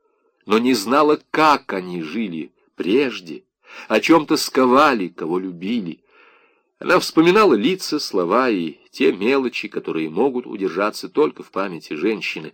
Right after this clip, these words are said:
Платок, обмолвку, фотографию на стене. И по этим мелочам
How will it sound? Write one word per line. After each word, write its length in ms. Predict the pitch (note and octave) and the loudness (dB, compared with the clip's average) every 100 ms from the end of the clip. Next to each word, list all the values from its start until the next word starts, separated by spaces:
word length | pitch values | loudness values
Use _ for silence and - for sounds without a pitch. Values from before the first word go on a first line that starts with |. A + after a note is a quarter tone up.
| _ - | _ -20
Платок, 600 | - C#3+ C3+ E3 D#3 - - | -2 -2 0 -2 -2 -16 -10
обмолвку, 800 | D#2+ F2 A2 A#2+ - - G#2+ - _ | -12 -4 -2 -2 -4 -8 -8 -8 _
фотографию 680 | - D#2+ D#2+ G#2+ G2+ G#2 G2 | -14 -8 -4 -4 -6 -14 -14
на 80 | |
стене. 480 | G2+ - F2+ F2 F#2 _ _ _ _ _ | -16 -14 -10 -8 -10 _ _ _ _ _
И 100 | E2+ | -14
по 120 | - | -10
этим 360 | D#2+ B2+ C3 C3+ | -2 -2 -2 -12
мелочам 560 | C3 B2+ - A2+ F2+ | -12 -12 -10 -10 -12